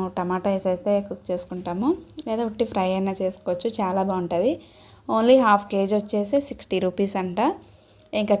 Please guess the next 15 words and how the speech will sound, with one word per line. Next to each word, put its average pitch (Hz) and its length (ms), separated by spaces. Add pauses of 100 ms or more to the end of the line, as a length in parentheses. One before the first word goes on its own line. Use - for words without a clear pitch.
కేజీ 185 320
అయితే 190 180
చెప్పనవసరంలే, 185 680
వన్ 180 160
ట్వంటీ 175 300
అయితే 170 160
అయిపోయింది. 175 440 (680)
మీడియం 208 280
ఫ్లేమ్లోనే 202 540
కుక్ 202 180
చేసుకుంటే 190 460
చాలా 180 340
బాగుంటది. 185 500 (500)
విత్తనాలు 240 440
అలా 214 140